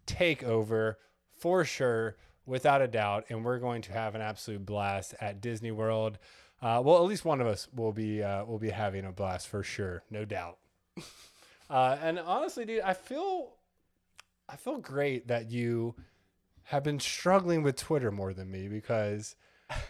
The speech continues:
it's the first time in my life where I'm not asking you about a technology, technology question. Like, me trying to figure out Instagram was definitely a learning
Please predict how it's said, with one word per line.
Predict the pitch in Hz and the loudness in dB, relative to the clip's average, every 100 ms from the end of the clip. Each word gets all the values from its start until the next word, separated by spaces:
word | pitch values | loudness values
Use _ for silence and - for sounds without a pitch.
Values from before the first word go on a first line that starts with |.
| - - - - _ _ _ _ 165 | -12 -20 -20 -20 _ _ _ _ -6
it's | - | 2
the | 185 | 4
first | 240 277 - | 8 6 6
time | - 214 196 | 6 6 8
in | |
my | 165 143 | 10 10
life | 135 156 135 | 10 8 8
where | 135 | 8
I'm | 127 | 8
not | 143 147 | 6 4
asking | 147 135 156 139 | 4 0 0 0
you | 147 151 | 2 6
about | 123 117 | 8 8
a | 113 | 6
technology, | - 117 117 113 107 - - _ | 0 0 0 0 0 -6 -16 _
technology | - 117 127 117 117 117 | -10 -4 0 2 0 -2
question. | 110 120 104 - 107 113 131 - - - | -2 0 0 -2 -4 -4 -8 -14 -18 -2
Like, | 131 123 139 | 2 2 4
me | 165 | 4
trying | 190 156 | 6 6
to | |
figure | 170 147 | 6 4
out | 135 135 | 4 2
Instagram | 143 139 131 123 113 | -4 -6 -4 -4 -2
was | 113 113 113 - | -2 -4 -4 -4
definitely | 131 127 135 120 | 0 2 2 0
a | |
learning | 113 120 120 113 113 | 0 0 0 -2 -6